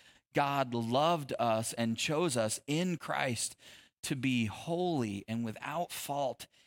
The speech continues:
in his eyes." That God decided in advance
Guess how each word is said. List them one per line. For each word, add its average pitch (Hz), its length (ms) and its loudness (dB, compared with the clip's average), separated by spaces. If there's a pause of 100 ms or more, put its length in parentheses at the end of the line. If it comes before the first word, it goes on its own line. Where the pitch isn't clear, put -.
(140)
in 117 160 2
his 165 420 2
eyes." - 520 -8 (1300)
That 123 200 -6
God 185 580 2 (720)
decided 131 880 2
in 196 140 4
advance 165 840 -2